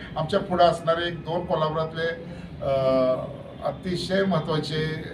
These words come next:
अ, व्यक्ती म्हणजे उज्ज्वल नागेशकर आणि अशोक रो-, अ, अशोक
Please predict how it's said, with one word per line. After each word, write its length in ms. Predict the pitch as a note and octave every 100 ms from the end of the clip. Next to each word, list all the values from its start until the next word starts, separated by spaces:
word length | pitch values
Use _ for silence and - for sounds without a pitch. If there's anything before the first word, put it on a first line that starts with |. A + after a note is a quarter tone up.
| -
अ, 320 | C#3 C#3 C#3 C3+ C#3 C#3+
व्यक्ती 320 | C3+ D#3 D#3+ D3+ - - - - C#3
म्हणजे 240 | C#3 D3
उज्ज्वल 360 | D3 C#3+ D#3+ E3
नागेशकर 500 | D#3+ D#3 D3+ E3 D#3
आणि 180 | D3+ D3+
अशोक 260 | C#3+ C#3+
रो-, 300 | C3+ C3+ C3+
अ, 280 | C#3+ C#3+ C#3+
अशोक 200 | C3+